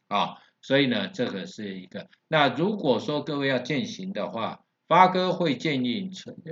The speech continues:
建议从 Manninghem 走到克莱雪德，而比较不建议从克莱雪德走到 Manninghem。为什么呢？是因为呢，如果我们从 Manninghem 走到克莱雪德的时候，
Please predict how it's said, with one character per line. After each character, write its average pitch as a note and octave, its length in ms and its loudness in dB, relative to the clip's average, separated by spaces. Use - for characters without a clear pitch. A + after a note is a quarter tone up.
建 C#3+ 220 0
议 B2 120 0
从 G2 420 -10
Manninghem C#3+ 640 2
走 G2+ 400 4
到 A2 380 0
克 A#2 340 -4
莱 E2+ 280 -10
雪 E2+ 360 -14
德， - 180 -20
而 G3 240 6
比 C3+ 160 2
较 F#3 220 6
不 C#3+ 320 -4
建 F3 360 2
议 D3+ 200 0
从 G#2+ 380 -8
克 E3+ 320 2
莱 G2+ 260 -4
雪 F2+ 340 -10
德 F#2+ 360 -10
走 F2 380 -6
到 G#2 280 -4
Manninghem。 F#2+ 580 -8
为 C#3+ 200 -2
什 G#2+ 160 -6
么 F#2+ 160 -6
呢？ G2+ 200 -6
是 B2+ 220 -2
因 G#3 260 -2
为 B3 220 8
呢， B2 400 4
如 F3 320 -4
果 A2 320 0
我 F#2+ 200 -6
们 G2+ 240 -10
从 G2 280 -10
Manninghem C#3 460 -2
走 G2 160 -8
到 B2 140 -4
克 C3 140 -6
莱 A2 140 -4
雪 F#2 220 -12
德 F#2 180 -16
的 G2+ 140 -12
时 - 160 -14
候， - 340 -8